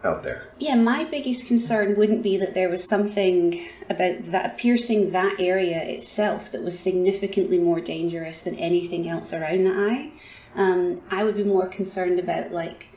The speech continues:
Speaker 2: lifestyle factors. You know,
Speaker 1: Okay.
Speaker 2: like, is this somebody that,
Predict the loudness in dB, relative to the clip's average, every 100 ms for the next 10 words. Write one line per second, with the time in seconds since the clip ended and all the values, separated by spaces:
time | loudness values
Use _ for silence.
0 | -18 -6 -2 -2 -2 -2 -2 -2 -6 -8
1 | -10 -12 -12 -8 -2 2 2 2 -2 -6
2 | -4 -2 -4 -2 -4 -2 0 0 0 -4